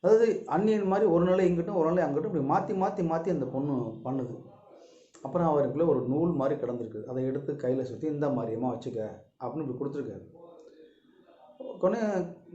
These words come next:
பணிவா வாங்கியிருக்குது, வாங்கிட்டு திரும்ப, "தினம் ஏன்ட்ட கொடுக்குற?" அப்படின்னு திட்டுது. "வச்சுக்க மாரியம்மா, உனக்கு தான், வச்சுக்க," அப்படின்ட்டு இருக்காரு.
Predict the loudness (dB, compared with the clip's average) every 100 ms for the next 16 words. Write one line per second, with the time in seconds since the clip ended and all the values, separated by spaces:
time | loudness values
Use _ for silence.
0 | 0 4 8 8 8 4 6 4 4 2
1 | 2 -2 -14 -4 2 4 4 2 -2 0
2 | 4 8 8 8 4 2 -4 -12 -20 _
3 | _ 4 6 6 6 4 4 6 6 6
4 | -4 -14 -20 -8 0 2 2 4 2 0
5 | -10 -18 _ _ _ _ -8 -4 0 2
6 | 2 2 0 -2 -10 -20 _ _ _ -8
7 | -2 -2 -2 -6 -8 -18 _ _ _ _
8 | _ -20 -20 _ _ _ -6 -4 -4 -8
9 | -16 _ _ -16 -14 -14 -14 -16